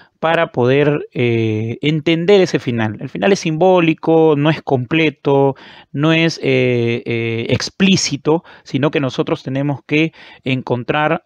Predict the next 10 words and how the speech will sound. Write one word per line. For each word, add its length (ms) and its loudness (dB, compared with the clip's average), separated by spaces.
eh, 300 -6
una 180 -2
respuesta, 1040 -2
una 120 -2
interpretación 840 -2
a, 460 -2
a, 40 -4
a 140 -2
este 320 0
desenlace. 680 -4